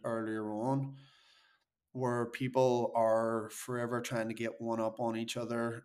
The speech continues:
and, um, in a world that is not committed to win-win, you do come across just some generally horrible people, right? And that's the reality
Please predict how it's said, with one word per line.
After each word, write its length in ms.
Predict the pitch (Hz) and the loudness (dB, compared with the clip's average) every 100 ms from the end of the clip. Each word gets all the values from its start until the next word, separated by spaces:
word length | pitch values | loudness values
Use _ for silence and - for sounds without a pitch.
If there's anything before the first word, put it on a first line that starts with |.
| - | -8
and, 600 | 117 110 110 107 107 104 - _ _ _ _ _ - | -4 -4 -4 -6 -6 -8 -12 _ _ _ _ _ -6
um, 360 | 113 110 107 120 | -4 -4 -6 -4
in 100 | 113 | -4
a 60 | |
world 380 | 113 127 135 135 | 2 4 6 4
that 100 | 123 | 2
is 100 | 117 | 0
not 200 | 117 113 | -2 -4
committed 480 | - 110 110 113 113 - | -8 -6 -4 -4 -4 -6
to 360 | 117 113 110 - - | -4 -4 -6 -10 -12
win-win, 760 | 107 110 110 110 107 117 135 135 - - _ _ 127 | -6 -4 -4 -4 -2 0 -2 -4 -14 -20 _ _ -10
you 80 | |
do 420 | 120 151 156 160 160 | -2 6 10 10 8
come 220 | - 131 | 2 0
across 560 | 131 127 117 120 120 | 0 2 4 4 2
just 240 | - 117 - | -4 -4 -4
some 260 | 113 110 - | -4 -6 -8
generally 760 | - 117 113 113 113 113 104 _ _ _ | -2 -2 -2 -4 -4 -6 -8 _ _ _
horrible 600 | - 120 110 107 110 107 - _ _ | 0 4 4 2 -4 -8 -12 _ _
people, 400 | - 101 98 90 - _ _ _ _ 110 | -8 -8 -8 -12 -14 _ _ _ _ -2
right? 200 | 120 - | -2 -2
And 120 | 117 | 0
that's 160 | 123 139 | 2 2
the 120 | 175 | 2
reality 640 | 139 127 110 117 123 127 | 2 2 2 0 0 -2